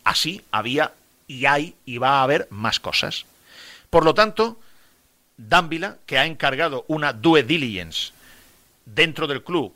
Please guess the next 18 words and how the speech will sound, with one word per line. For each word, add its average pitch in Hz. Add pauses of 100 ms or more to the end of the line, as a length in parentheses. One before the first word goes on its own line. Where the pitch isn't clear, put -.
para 127
saber 147
una 147
fotografía 127 (440)
lo 123
más 156
exacta -
y 127
real 127
posible 120 (220)
del 117
club 175
y 127
de 113
las 104
necesidades 120
de 135
tesorería, 131